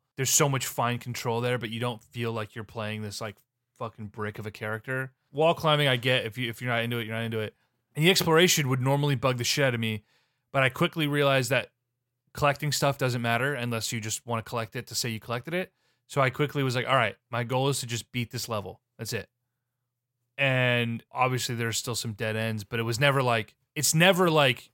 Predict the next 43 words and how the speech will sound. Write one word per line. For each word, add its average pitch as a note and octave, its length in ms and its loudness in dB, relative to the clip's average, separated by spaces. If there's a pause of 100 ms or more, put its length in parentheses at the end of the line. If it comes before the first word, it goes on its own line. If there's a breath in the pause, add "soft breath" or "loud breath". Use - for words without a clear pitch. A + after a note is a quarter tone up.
you C#3 160 -4
go C#3+ 160 6
through C3+ 180 2
four B2+ 320 0
screens C3 600 0
and D#3+ 140 -6
reach F3 200 -4
a F#3 40 -2
dead F#3+ 200 0
end. G3+ 160 -2
It's D#3 160 -2
like C3+ 220 0 (640)
you C#3+ 200 0
go D3+ 180 6
into D3 120 4
a C#3 40 8
room C3+ 220 4
and C3 100 2
you B2 60 2
say, B2+ 200 2
"Oh, B2 340 4
I A#2 260 0
don't A#2 160 -2
need A2+ 100 -2
to A2 60 -4
collect A2 320 -8
that. A2 260 -4
Go A2 160 -2
back. G2+ 380 -2
Where A2+ 80 -2
do G#2+ 80 -2
I - 20 -2
need," A2 140 -8
you C3 80 -4
know? A#2 100 -2 (300 soft breath)
So D3+ 100 -4
it D#3 80 -2
never G3 220 2
felt D3+ 260 2
like, B2 340 -2 (1080)
y-, C#3+ 180 0
you C#3 140 -2
know, A2+ 300 0